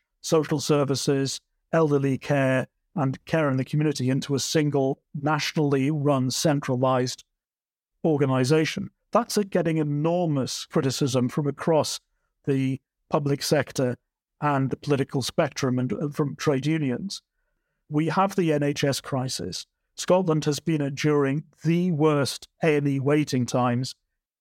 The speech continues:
in history. And it may just simply be what we're dealing with here is Sturgeon is just so tired and so exhausted having to manage all these things and realise that actually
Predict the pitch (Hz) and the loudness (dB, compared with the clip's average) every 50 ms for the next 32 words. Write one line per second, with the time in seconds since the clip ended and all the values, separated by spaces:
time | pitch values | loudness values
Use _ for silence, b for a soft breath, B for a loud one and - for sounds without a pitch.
0 | _ _ - - 156 147 135 143 185 196 - - - - 139 143 - - - _ | _ _ -2 0 0 2 2 0 0 0 0 -2 -4 -4 -4 -4 -4 -8 -14 _
1 | _ _ _ _ _ _ _ _ _ _ _ _ _ - 160 160 202 190 175 196 | _ _ _ _ _ _ _ _ _ _ _ _ _ -4 -2 -2 0 2 2 2
2 | 240 247 247 254 - - 202 180 151 - 160 151 147 156 147 147 156 151 - 156 | 2 2 0 -2 0 0 0 0 0 0 -2 -2 0 0 -2 -2 -2 -4 -4 -4
3 | 175 214 - - 151 147 160 170 175 170 160 143 139 131 - - 143 131 123 123 | -4 -4 -2 -4 -2 0 2 2 2 2 2 2 0 -2 -2 -2 -2 -2 -2 -2
4 | 139 - - - 160 156 165 160 - 165 151 151 - 165 147 131 - - 156 143 | -4 -6 -4 0 2 2 2 2 2 0 0 0 0 -2 -2 -2 0 0 0 0
5 | 120 - - - - _ - - - - 175 175 170 - - 170 147 131 117 120 | 0 -2 -8 -14 -20 _ -14 -10 0 2 2 2 2 2 0 0 2 2 0 0
6 | - 139 - - 151 143 127 120 151 151 151 - - 139 - - 151 - 143 131 | -4 -4 -2 -2 -2 -2 0 0 2 2 2 0 -2 -6 -2 -2 -2 0 0 -2
7 | - 139 131 131 147 160 170 170 156 - 139 127 127 127 123 120 - - 131 123 | -2 -4 -2 0 0 2 2 0 0 0 0 0 0 -2 -4 -4 -4 -4 -4 -4
8 | 127 - - 143 131 139 151 151 147 143 135 135 131 131 - - - 143 143 143 | -2 -4 -4 -4 -2 0 2 2 4 2 2 2 2 0 -2 -2 0 0 0 0
9 | - - 165 143 131 123 131 | -2 -2 -2 0 0 0 -2